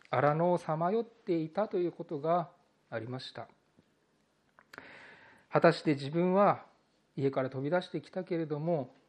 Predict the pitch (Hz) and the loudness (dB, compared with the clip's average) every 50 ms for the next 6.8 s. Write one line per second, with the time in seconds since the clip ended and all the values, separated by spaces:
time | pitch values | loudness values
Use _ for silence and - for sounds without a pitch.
0 | _ - 131 120 - - 240 294 294 247 190 165 - 156 139 - - - - 147 | _ -4 -4 -2 2 2 0 2 2 2 0 2 2 0 -2 -2 -8 -10 -8 -8
1 | 135 135 - - 160 151 139 143 156 165 160 147 127 127 120 117 127 123 120 - | -8 -8 -6 -2 -2 0 2 2 0 0 -2 -4 -8 -8 -8 -8 -8 -10 -10 -12
2 | - 107 - - - - _ _ _ _ _ _ _ _ _ _ _ _ _ _ | -14 -18 -18 -20 -20 -20 _ _ _ _ _ _ _ _ _ _ _ _ _ _
3 | _ _ _ _ 139 - 165 214 - - 349 302 254 208 156 120 - 185 175 135 | _ _ _ _ 0 2 2 2 2 2 4 6 8 8 8 8 4 0 -6 -6
4 | 127 131 131 139 135 139 143 139 135 135 127 165 160 156 - - - 143 131 123 | -6 -2 0 0 2 2 0 0 0 0 2 2 0 0 -2 -2 0 2 2 2
5 | 131 131 - 180 160 156 143 131 117 120 - - _ _ 139 135 160 202 226 202 | 0 -2 -4 -2 2 4 4 4 2 0 -6 -18 _ _ -4 -2 0 0 0 -2
6 | 180 143 131 127 135 156 165 165 - - 135 123 - 123 101 98 | -4 -4 -4 -2 0 0 0 0 -2 -4 -6 -8 -8 -12 -16 -16